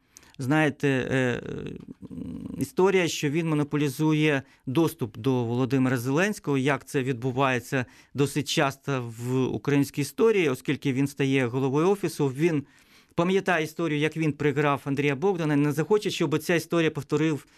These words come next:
хтось інший. І от тут є небезпека того, що, е, якщо раніше була конкуренція між, е, двома особами, які мали доступ до Володимира Зеленського, зараз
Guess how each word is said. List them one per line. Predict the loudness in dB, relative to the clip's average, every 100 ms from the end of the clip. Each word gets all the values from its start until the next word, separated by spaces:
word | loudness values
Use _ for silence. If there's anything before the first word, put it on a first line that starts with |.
| _ _
хтось | -4 0 0 -2
інший. | 0 2 2 0 -8 -10 -16 -20 -20 -8 0
І | 2
от | 2 0
тут | -2 -2 -4 -2
є | 0 2
небезпека | 0 0 -2 0 0 0 0 0
того, | -2 -2 2 2
що, | 0 -2 0 2 2 -2 -8 _ -8
е, | 0 2 2 2 2 0 -4 -12 _ _ _ _ _ _ _ _ -20 -4
якщо | -2 0 0 0
раніше | 2 0 0 -2
була | -2 0 2 2 0 _ _ _
конкуренція | -4 0 2 2 0 -2 0
між, | 2 2 -2 -8 -6
е, | -4 -4
двома | -2 0 0
особами, | 0 -2 -2 -2 -6
які | -2 0
мали | 0 -2
доступ | -2 -2 -4 -8 -12 -10
до | -4 -4 -2
Володимира | -2 0 0 0
Зеленського, | 0 -2 -2 -2
зараз | 0 0 -2 -6